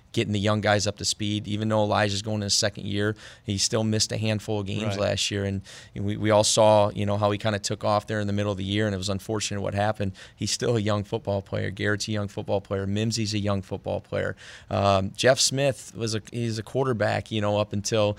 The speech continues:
Speaker 1: he gets to Boston College, and, you know, he, um, he played some good ball for us last year, and you already, you know, uh, alluded to it in, in the spring. I thought, I thought he had the, uh, the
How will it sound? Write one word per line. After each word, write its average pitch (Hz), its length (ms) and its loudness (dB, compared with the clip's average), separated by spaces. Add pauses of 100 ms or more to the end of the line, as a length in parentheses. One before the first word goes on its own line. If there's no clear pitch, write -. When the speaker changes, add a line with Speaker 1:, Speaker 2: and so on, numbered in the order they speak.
(220)
Speaker 1:
he 113 100 -2
gets 110 220 0
to 117 60 -6
Boston 110 400 0
College, 110 560 0
and, 101 180 -2
you 104 160 -2
know, 101 140 0
he, 101 240 0
um, 98 260 2 (240)
he - 100 -2
played 117 320 2 (280)
some 107 160 -2
good 117 180 2
ball 113 220 6
for - 180 -4
us - 140 -4
last 104 260 0
year, 110 100 -2
and 107 80 -2
you 107 120 -2
already, 107 320 0
you 107 120 -6
know, 104 220 -2
uh, 104 420 -4
alluded 107 360 -4
to 110 180 -2
it 107 100 -4
in, 107 140 -4
in 107 160 -6
the 104 60 -6
spring. 110 340 -4
I 104 60 -2
thought, 104 280 0 (280)
I 110 80 0
thought 110 220 4
he 107 100 2
had 104 160 2
the, 104 180 2
uh, 104 300 0
the 104 440 -2